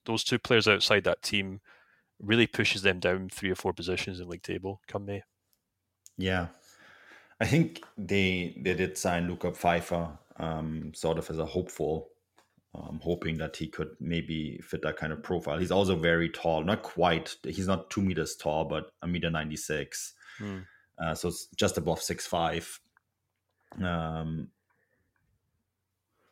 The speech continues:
Speaker 2: in, I think he, they were kind of hoping that he could maybe fit that profile. And then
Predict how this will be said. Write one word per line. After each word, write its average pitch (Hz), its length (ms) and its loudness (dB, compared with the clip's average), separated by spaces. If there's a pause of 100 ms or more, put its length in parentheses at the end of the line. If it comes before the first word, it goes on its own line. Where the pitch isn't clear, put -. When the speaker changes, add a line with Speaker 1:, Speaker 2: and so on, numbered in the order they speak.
(260)
Speaker 2:
in, 101 260 2
I 98 60 6
think 104 280 4
he, 101 240 2
they 95 160 6
were 92 160 6
kind 90 220 2
of 87 100 0
hoping 92 280 0
that 85 140 -2
he 98 100 -4
could 95 160 -2
maybe 101 220 2
fit 104 200 0
that 98 180 4
profile. 107 500 2
And 95 120 2
then 73 260 -2